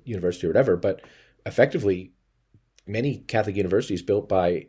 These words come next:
you know, the pennies of immigrants who wanted their kids to be able to get a university education in this country were given away. Um, and if you wanna know why they don't have a Catholic identity and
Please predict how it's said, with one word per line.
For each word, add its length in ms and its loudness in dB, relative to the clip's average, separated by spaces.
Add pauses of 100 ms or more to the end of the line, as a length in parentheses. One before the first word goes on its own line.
you 160 -8
know, 100 -2
the 100 -2
pennies 400 -4
of 120 -4
immigrants 400 -4
who 60 -4
wanted 180 0
their 100 2
kids 220 -2
to 80 -4
be 60 4
able 100 2
to 80 -2
get 100 -2
a 60 -2
university 440 -2
education 440 -4
in 40 -8
this 100 -12
country 460 -6 (400)
were 120 0
given 400 2
away. 500 2 (400)
Um, 400 -4
and 140 -2
if 100 -2
you 100 2
wanna 200 4
know 160 8
why 320 6
they 140 4
don't 160 2
have 180 -4
a 40 -12
Catholic 360 -2
identity 580 -2
and 180 -12